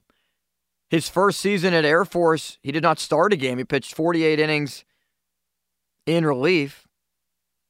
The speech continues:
and he play-, he pitched fifty-two innings for Air Force last year, fifteen starts on the year. In eighty-five and two-thirds innings, he allowed seventy hits,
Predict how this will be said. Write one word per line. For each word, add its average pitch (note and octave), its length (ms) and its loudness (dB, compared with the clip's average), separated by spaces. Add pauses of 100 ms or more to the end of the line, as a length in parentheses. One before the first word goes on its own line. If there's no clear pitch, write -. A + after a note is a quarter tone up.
(140)
and D3 120 0
he D3+ 60 -2
play-, D3 320 2
he C3+ 80 -2
pitched - 300 -4
fifty-two F3+ 500 0
innings D#3+ 240 0
for B2+ 160 -2
Air C#3 140 2
Force C#3 560 -4 (460)
last C3 380 0
year, A#2 360 -4
fifteen D#3 720 -2
starts D#3 540 -2
on C#3 120 2
the B2+ 100 -4
year. G#2+ 320 -6
In A2+ 120 -10
eighty-five D3+ 640 2
and C3 140 -6
two-thirds C#3 440 -4
innings, C#3+ 260 -2
he C3+ 60 -4
allowed C3 180 -2
seventy C3+ 380 -2
hits, C3+ 460 -4